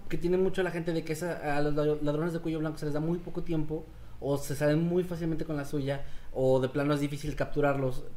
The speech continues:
por esto mismo de que la gente los defiende y de que también las leyes no están muy hechas para... o sea, si tú llegas con una persona y la, lo asaltas a mano armada, aunque no le hagas nada y le sacas cincuenta pesos, seguro te van a meter más tiempo a la cárcel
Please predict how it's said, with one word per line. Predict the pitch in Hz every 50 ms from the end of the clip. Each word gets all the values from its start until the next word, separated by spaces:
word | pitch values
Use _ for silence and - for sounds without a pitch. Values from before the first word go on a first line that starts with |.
| - -
por | 127 127 127 123 127 123 131
esto | 127 - 143 - -
mismo | 147 147 147 143 143 151 147
de | 143 143
que | - 127
la | 127 120
gente | - 139 135 156
los | 156 165
defiende | 170 185 196 180 175 170 180 160
y | 147 143 135
de | 135 127
que | - - 131
también | - 127 131 139 147
las | 156 156
leyes | 156 147 151 151
no | 156
están | 147 147 151 147
muy | 143 143 139
hechas | 139 139 143 139
para... | - - 131 117 113 110 107 107 107 - - - - - -
o | - 131
sea, | 143 139
si | 143
tú | 135 139 175
llegas | 185 185 202 202 196 -
con | 202 190
una | 185 180 165
persona | 165 151 165 156 156
y | 143 131
la, | 127 131 131 120
lo | 143 139
asaltas | 135 135 - 151 147 151 -
a | 165
mano | 160 160 160
armada, | 160 156 156 156 147
aunque | 139 123 - 131
no | 131 147
le | 156 180
hagas | 180 180 175 165
nada | 170 160 156
y | 143
le | 131 123
sacas | - 151 - 160 151
cincuenta | - 156 143 139 151 143 165 - -
pesos, | 170 160 - 147 143 143 - - - - - - - - -
seguro | - - 151 156 196 208 208
te | 208
van | 196 190
a | 190
meter | 185 180 170 185
más | 185 185 180
tiempo | - 180 170 - 180
a |
la | 165 160
cárcel | - 170 160 151 - 156 160 165